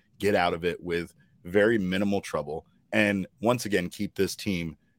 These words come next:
in the game. Today, Jesse, I tweeted out a stat that the Diamondbacks have the third best E R A in all of baseball.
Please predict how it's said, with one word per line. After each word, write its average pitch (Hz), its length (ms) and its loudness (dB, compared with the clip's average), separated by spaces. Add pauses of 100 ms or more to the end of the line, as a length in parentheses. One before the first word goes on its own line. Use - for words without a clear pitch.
(160)
in 101 160 2
the 92 60 -2
game. 78 340 -6
Today, 123 300 4
Jesse, 107 360 4
I 98 60 2
tweeted 107 320 0
out 101 140 4
a 87 40 -2
stat 95 320 0
that 87 140 -6
the 90 80 -8
Diamondbacks 101 720 2 (300)
have 98 200 4
the 92 120 0
third 113 600 4 (320)
best 101 560 4 (120)
E 101 180 2
R 95 300 6
A 73 280 -2 (560)
in 110 120 2
all 98 280 4
of 85 120 -2
baseball. - 600 -8